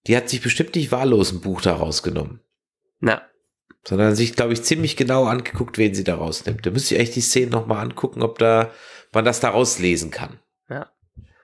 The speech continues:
Speaker 1: Das weiß ich
Speaker 2: Ähm,
Speaker 1: jetzt an der Stelle nicht.
Speaker 2: ja, der dritte, der dritte ist eine gute Frage. Ich meine, wen hatten wir, äh, jetzt noch, der über war? Maeve hatten wir.
Speaker 1: Mhm.
Speaker 2: Ähm,
Speaker 1: Also die Frage ist ja,
Speaker 2: Dolores.
Speaker 1: wer, wer, äh, ganz kurz mal, bevor wir zu dem dritten Host kommen,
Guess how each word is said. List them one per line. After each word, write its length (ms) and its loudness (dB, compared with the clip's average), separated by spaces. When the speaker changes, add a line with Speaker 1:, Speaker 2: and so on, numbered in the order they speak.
Speaker 1:
Das 220 -8
weiß 200 4
ich 40 4
Speaker 2:
Ähm, 80 4
Speaker 1:
jetzt 120 4
an 120 -2
der 60 -10
Stelle 280 -10
nicht. 160 -10
Speaker 2:
ja, 220 -2
der 140 4
dritte, 680 2
der 180 4
dritte 280 -6
ist 120 -4
eine 120 -2
gute 160 -12
Frage. 180 -4
Ich 80 0
meine, 220 2
wen 180 2
hatten 240 0
wir, 300 2
äh, 340 2
jetzt 220 -2
noch, 140 2
der 200 2
über 340 2
war? 140 2
Maeve 420 2
hatten 360 0
wir. 320 4
Speaker 1:
Mhm. 280 -4
Speaker 2:
Ähm, 760 4
Speaker 1:
Also 140 2
die 120 6
Frage 280 2
ist 140 4
ja, 120 6
Speaker 2:
Dolores. 340 0
Speaker 1:
wer, 320 4
wer, 160 -10
äh, 80 -12
ganz 340 -4
kurz 200 0
mal, 160 2
bevor 220 0
wir 100 2
zu 120 -2
dem 140 2
dritten 260 -2
Host 220 0
kommen, 240 -2